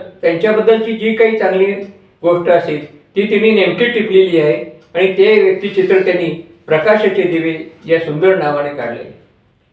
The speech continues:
नंतर ज्योतिषावर खूप पुस्तकं आहेत, पण ज्योतिषांवरील पुस्तकं म्हणजे उत्तम उत्तम ज्योतिष सांगणारे जे आहेत त्यांच्यावरचं पुस्तक म्हणून त्यांनी ज्योतिष नभातील तारे हे पुस्तक काढलेले आहे.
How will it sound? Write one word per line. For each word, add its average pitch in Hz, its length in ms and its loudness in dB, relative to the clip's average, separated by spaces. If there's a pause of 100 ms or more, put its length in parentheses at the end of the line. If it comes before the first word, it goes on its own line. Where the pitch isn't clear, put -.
(520)
नंतर 233 300 4 (600)
ज्योतिषावर 226 600 2
खूप 254 120 -6
पुस्तकं 214 380 -2
आहेत, - 140 -4 (840)
पण 202 140 2
ज्योतिषांवरील 233 1080 2
पुस्तकं - 500 -4 (640)
म्हणजे 170 180 0
उत्तम 214 360 2
उत्तम 226 340 4
ज्योतिष 202 360 0
सांगणारे 170 480 0
जे 160 100 -2
आहेत 147 280 0 (500)
त्यांच्यावरचं 220 760 4
पुस्तक 196 520 -2 (360)
म्हणून 220 260 2
त्यांनी 196 420 0 (440)
ज्योतिष 180 500 -2
नभातील 180 760 2
तारे 165 280 0
हे 160 100 -4
पुस्तक 156 360 -8
काढलेले 127 280 -6
आहे. - 100 -16